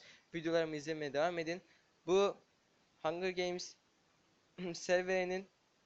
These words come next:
şeyini, I P'sini açıklamada bulabilirsiniz. Açıklamaya yine koyduk arkadaşlar.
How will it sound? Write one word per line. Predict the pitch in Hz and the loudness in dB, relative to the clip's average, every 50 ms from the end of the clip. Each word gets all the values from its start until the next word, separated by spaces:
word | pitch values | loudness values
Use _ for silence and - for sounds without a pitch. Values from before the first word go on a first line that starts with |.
| _ _ | _ _
şeyini, | - - - 185 185 180 170 160 156 165 190 _ _ _ _ _ _ _ _ _ _ _ _ _ _ _ _ _ _ _ _ _ _ _ _ _ - - 151 165 | -10 -2 0 0 0 0 0 0 -2 -2 -4 _ _ _ _ _ _ _ _ _ _ _ _ _ _ _ _ _ _ _ _ _ _ _ _ _ -2 2 2 2
I | |
P'sini | 170 170 175 165 - 165 143 123 | 2 0 -4 -4 -4 -4 -2 -2
açıklamada | 139 - - - 160 151 139 120 120 123 | -2 -2 -2 -4 -4 -4 -2 -2 -2 -2
bulabilirsiniz. | 156 175 175 175 175 175 170 - 175 170 - | 0 2 2 2 0 -4 -6 -6 -8 -6 -4
Açıklamaya | 135 143 - - - 147 139 139 | -4 -6 -6 -6 -6 -6 -4 -4
yine | 127 123 113 | -6 -6 -6
koyduk | - - 156 160 170 - | -4 -4 -4 -4 -4 -2
arkadaşlar. | 180 165 156 - 165 151 151 147 - - 160 165 175 | -2 -2 -2 -2 -6 -6 -6 -6 -6 -4 -4 -4 -4